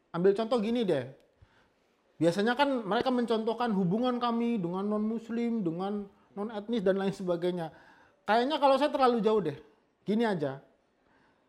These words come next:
Di kampung saya, tidak semua santri. Jadi ada yang, eh, dia cuman sholat itu,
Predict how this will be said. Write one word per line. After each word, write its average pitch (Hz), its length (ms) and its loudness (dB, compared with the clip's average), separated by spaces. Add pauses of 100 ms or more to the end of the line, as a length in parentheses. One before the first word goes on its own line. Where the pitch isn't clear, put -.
(380)
Di - 80 0
kampung 247 320 6
saya, 214 400 4 (2250)
tidak 302 240 6
semua 302 220 2
santri. 294 540 -4 (1800)
Jadi 185 240 2
ada 220 260 6
yang, 277 460 6 (1040)
eh, 170 580 2 (180)
dia 175 240 2
cuman 226 400 2
sholat 196 400 0
itu, 247 380 4